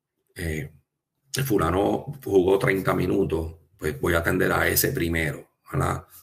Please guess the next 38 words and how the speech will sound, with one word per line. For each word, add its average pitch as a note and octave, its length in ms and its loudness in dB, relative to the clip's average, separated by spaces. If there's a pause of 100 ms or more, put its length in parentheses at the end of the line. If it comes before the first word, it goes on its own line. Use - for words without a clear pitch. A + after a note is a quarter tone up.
(120)
O D#2 200 2
"Fulano E2 480 2
está F#2 200 0
lastimado, F2 920 0
voy F2 320 2
a E2+ 60 2
atender F2 380 0
a F2 120 2
ese F2 400 -2 (240)
primero". G2 480 0 (520)
Pero F#2 220 6
yo F#2+ 280 6
traté G#2+ 360 6
de, F#2+ 340 4
de F#2 160 0
que F2+ 120 0
mis E2+ 220 0
años D#2+ 320 0
en G#2 80 2
la G#2+ 100 4
selección G#2+ 480 2
no F#2 160 2
fueran, F2 540 0 (720)
"Ok, F2 160 -6 (380)
este, D#2+ 840 -2 (100)
solamente G2 680 2
voy G2+ 160 6
a F#2+ 60 2
trabajar F#2+ 380 0
con G2 220 2
estos F#2+ 320 -2
jugadores F#2 720 0 (140)
y, E2 580 0
y D#2 140 0
con E2 180 -4
el D2 80 -4
resto D#2+ 380 -4
no". C#2 240 -6